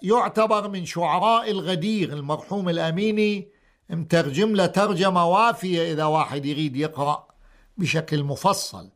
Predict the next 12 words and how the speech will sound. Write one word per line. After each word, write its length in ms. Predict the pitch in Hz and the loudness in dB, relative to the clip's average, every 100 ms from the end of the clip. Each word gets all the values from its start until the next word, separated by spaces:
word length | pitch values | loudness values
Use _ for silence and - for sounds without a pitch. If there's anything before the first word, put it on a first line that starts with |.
| _ _ - | _ _ -4
عن 140 | 175 | 0
هذا 300 | 143 156 143 | 2 2 2
الرجل، 600 | 131 123 160 127 117 90 - _ - | -2 0 0 0 -6 -10 -16 _ -6
عن 140 | 151 123 | -4 0
هذا 320 | 135 147 131 | 0 0 -2
العالم. 600 | 113 143 180 139 98 76 _ _ _ _ | -2 2 2 0 -8 -16 _ _ _ _
فعند 1200 | - 175 175 170 170 170 175 - - 269 269 226 226 220 226 262 | 0 4 4 4 4 2 -2 -6 0 0 2 4 4 4 2 -6
الكميت 760 | 160 - 165 190 214 202 196 151 | -8 -4 0 4 4 2 -2 2
رائعة 580 | 208 240 214 180 135 | 4 4 2 -4 -4
من 140 | 170 156 | -4 -6
روائع 720 | 139 151 165 208 190 160 120 | -4 -2 2 2 0 -6 -6
شعره، 580 | 131 220 240 202 226 | -6 0 2 4 4